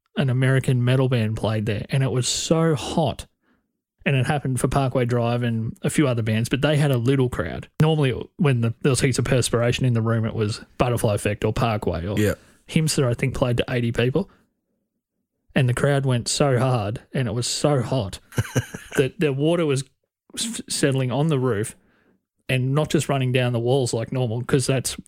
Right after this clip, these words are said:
Speaker 1: people used to ask what the stains on the walls were sometimes, and you, 'cause it, if they didn't get cleaned by the cleaner, that was sweat stains running back down the wall.
Speaker 2: Like
Speaker 1: But
Speaker 2: per- <laughs>
Speaker 1: during, during Hims-,
Speaker 2: Condensation.
Speaker 1: during Himsa's set,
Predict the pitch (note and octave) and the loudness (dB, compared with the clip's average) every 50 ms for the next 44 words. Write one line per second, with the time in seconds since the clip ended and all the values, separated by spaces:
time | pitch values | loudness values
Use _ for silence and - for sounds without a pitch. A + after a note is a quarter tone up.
0 | _ _ - - F3 F3 E3+ C#3+ C3 - C3+ B2+ B2+ C3 - - A#2 - A2+ - | _ _ 0 0 2 2 2 0 0 0 0 0 0 -2 -2 -2 -4 -4 -2 -2
1 | - - B2+ C#3 D3 D3 C#3+ C3+ A#2+ A#2+ A2 A#2 A#2 A2+ G#2+ A2+ - A#2+ A#2 A2+ | 0 0 2 2 2 2 2 2 2 0 0 0 0 -2 -2 -2 -2 -2 -2 -2
2 | - - B2+ A#2+ A#2 - A#2 B2 B2 C3+ - G3 G3 D#3 C3+ B2+ B2+ - - D3 | 0 0 -2 -2 0 0 0 0 0 0 -2 -2 -2 -2 0 -2 -2 0 0 0
3 | C#3+ - - _ _ _ _ _ _ - E3+ - D#3 D#3+ E3 D3 C3+ - - - | 0 -2 -6 _ _ _ _ _ _ -2 0 0 2 2 2 0 0 0 -2 -2
4 | D3 C3+ B2+ A#2+ A2+ G#2+ - - D#3+ D#3 C3+ A#2+ C3 - C3+ C3 - - D#3 E3 | 0 0 0 0 0 -2 0 0 2 2 2 0 0 -2 -2 -2 -2 0 -2 -2
5 | - - - - G#2 F#2+ F2+ G#2+ A#2 - A#2+ A#2 G2+ G#2+ A#2 A2+ - - - G#2 | -2 -4 -4 -4 -4 -4 -4 -4 -4 -4 -4 -4 -2 -4 -4 -6 -6 -8 -8 -6
6 | C#3+ C3 C3+ - - - _ _ _ - _ - - B2+ - - - C#3+ C#3 - | -6 -6 -8 -10 -14 -20 _ _ _ -20 _ -6 -4 -2 2 4 4 4 2 -2
7 | - - - - C#3 - - F3+ E3+ - - F3 E3+ D#3 D3+ - - - - - | -6 -6 -2 -4 -4 -2 -2 -4 -2 0 2 0 2 0 -2 -6 -6 -8 -4 0
8 | E3+ E3+ E3 D#3 D3 B2 D3 D3 D3 C#3 C3 B2 - - C3 B2+ C3 B2+ - - | 2 2 2 2 2 2 2 4 4 2 2 0 0 0 0 0 0 0 -2 -2
9 | B2 B2+ E3+ E3 E3 D3+ - D#3+ D3 C3+ - - B2 A#2+ - - - C#3+ A#2 - | 0 0 2 2 0 0 0 0 0 0 0 -2 -2 -4 -2 0 0 0 0 0
10 | - | -6